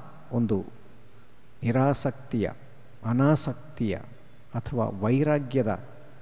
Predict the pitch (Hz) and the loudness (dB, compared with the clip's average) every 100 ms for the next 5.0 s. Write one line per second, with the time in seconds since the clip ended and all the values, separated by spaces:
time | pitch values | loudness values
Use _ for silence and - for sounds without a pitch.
0 | - - - 113 104 139 120 120 160 98 | -14 -14 -12 -4 2 6 6 4 4 0
1 | - - - 110 113 107 - - - - | -2 -12 -8 0 2 2 -2 -8 -12 -14
2 | - - - 160 160 127 110 - 98 - | -14 -14 0 4 8 8 6 2 -2 0
3 | 117 90 - - - - - - - 127 | 0 -2 -8 -12 -12 -12 -12 -12 -2 2
4 | 165 - 165 127 151 127 151 139 131 | 2 4 8 8 8 6 6 8 6